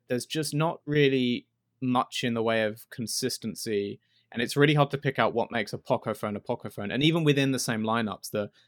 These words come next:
the F four looks nothing like the F four G T. The X four G T looks nothing like the X four Pro did earlier this year. None of them look anything like their predecessors from last year.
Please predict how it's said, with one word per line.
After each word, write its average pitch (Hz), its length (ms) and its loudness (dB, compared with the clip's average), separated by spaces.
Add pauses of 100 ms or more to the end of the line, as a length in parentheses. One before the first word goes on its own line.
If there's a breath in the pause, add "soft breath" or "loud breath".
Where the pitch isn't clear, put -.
the 131 120 8
F 135 140 4
four 123 240 2
looks 113 180 -2
nothing 117 500 0
like 107 160 -2
the 107 100 -4
F 101 120 -6
four 104 160 -8
G 98 200 -10
T. 98 400 -8 (480)
The 123 100 4
X - 180 0
four 117 200 -2
G 110 200 -2
T 107 260 -4
looks 107 220 -6
nothing 110 460 -2
like 95 320 -6
the 101 100 -2
X - 180 -8
four 104 180 -8
Pro 98 280 -6
did 95 220 -8
earlier 95 280 -8
this 92 280 -12
year. 95 220 -10 (360)
None 131 280 6
of 135 120 2
them 127 120 4
look 117 200 2
anything 107 340 0
like 101 260 -2
their 101 120 -2
predecessors 101 840 -8
from 95 200 -12
last 95 400 -8
year. 98 180 -6